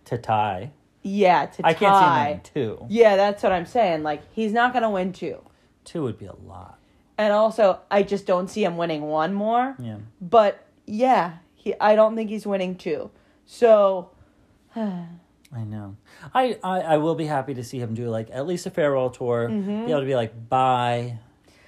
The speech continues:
Speaker 1: You're
Speaker 2: Yeah, I feel like he,
Speaker 1: amazing."
Speaker 2: like, deserves that.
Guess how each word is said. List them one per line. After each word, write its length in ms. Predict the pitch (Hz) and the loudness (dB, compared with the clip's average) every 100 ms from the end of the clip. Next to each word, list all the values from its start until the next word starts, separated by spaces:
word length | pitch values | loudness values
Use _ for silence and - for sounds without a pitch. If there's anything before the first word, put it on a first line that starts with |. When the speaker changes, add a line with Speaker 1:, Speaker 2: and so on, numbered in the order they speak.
| - | -14
Speaker 1:
You're 140 | - | -8
Speaker 2:
Yeah, 280 | 285 294 240 233 | 0 2 2 2
I 140 | 294 | -2
feel 200 | - 330 | -2 0
like 180 | 320 311 | -2 -2
he, 100 | 294 | -4
Speaker 1:
amazing." 100 | 254 240 | -2 -4
Speaker 2:
like, 160 | - - | -6 -10
deserves 480 | 185 165 165 - - | -10 -6 -8 -8 -12
that. 300 | - - | -14 -14